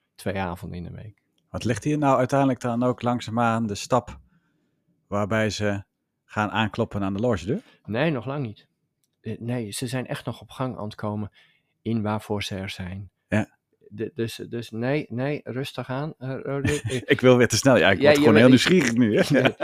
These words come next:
Speaker 1: <laughs> Even nog over die taal.
Speaker 2: Ja.
Speaker 1: Ze denken dat ze Nederlands kunnen spreken, maar wat blijkt? Niemand kan ze verstaan.
Speaker 2: Nee. <laughs>
Speaker 1: Ehm, die, die professor Hofman, die, de, de, de, degene die Japans en Chinees, eh, eh,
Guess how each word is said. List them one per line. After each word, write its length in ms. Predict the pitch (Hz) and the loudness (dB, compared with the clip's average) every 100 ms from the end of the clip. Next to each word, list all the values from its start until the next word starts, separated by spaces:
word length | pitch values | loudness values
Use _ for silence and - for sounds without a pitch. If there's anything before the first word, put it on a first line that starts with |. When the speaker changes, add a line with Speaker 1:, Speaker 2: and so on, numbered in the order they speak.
| - | -6
Speaker 1:
<laughs> 400 | - _ - - 180 | -8 _ -8 0 0
Even 160 | 185 | 0
nog 160 | 160 143 | -2 -2
over 200 | 135 127 | -2 -4
die 120 | 120 | -10
taal. 440 | - 92 85 87 - | -10 -10 -10 -12 2
Speaker 2:
Ja. 280 | 127 104 _ _ _ | 2 2 _ _ _
Speaker 1:
Ze 200 | - 120 | -12 -6
denken 340 | 113 151 156 127 | -2 -2 -2 -6
dat 180 | 131 | -8
ze 120 | - 123 | -8 -8
Nederlands 380 | 117 113 113 | -6 -6 -10
kunnen 200 | - 101 | -10 -10
spreken, 560 | 101 - 127 139 175 202 _ _ _ _ - | -10 -8 -8 -6 -10 -14 _ _ _ _ -12
maar 140 | 120 | -10
wat 160 | 120 98 | -8 -8
blijkt? 500 | 127 151 196 - _ - | -4 -4 -4 -12 _ -6
Niemand 300 | 139 165 - | -2 -2 -2
kan 180 | 143 | -4
ze 120 | 131 123 | -4 -12
verstaan. 360 | - - 98 | -14 -6 0
Speaker 2:
Nee. 100 | - | 2
<laughs> 100 | - 554 440 - - _ _ - _ _ _ - - _ - - 104 _ _ _ 127 - | 4 4 2 0 -14 _ _ -18 _ _ _ -20 -18 _ -20 -18 -20 _ _ _ -20 -18
Speaker 1:
Ehm, 180 | - 120 110 _ | -8 -8 -8 _
die, 400 | 117 123 123 _ | -6 -4 -6 _
die 120 | 135 | -4
professor 460 | 139 147 147 127 127 | -2 -2 0 -2 0
Hofman, 520 | 123 151 - 101 101 | 2 2 2 0 0
die, 600 | 107 107 107 107 104 - | -2 -2 -2 -2 -4 -10
de, 420 | 90 82 92 92 | -18 -12 -10 -8
de, 200 | 92 95 | -8 -8
de, 240 | 90 82 - | -8 -10 -10
degene 380 | - - 104 107 | -10 -6 -4 -4
die 280 | 104 101 - | -4 -6 -8
Japans 420 | - 107 101 101 | -8 -2 -2 -2
en 100 | 95 | -6
Chinees, 560 | 95 98 92 92 95 - | -8 -6 -6 -6 -10 -10
eh, 240 | 90 - | -10 -10
eh, 80 | 95 | -12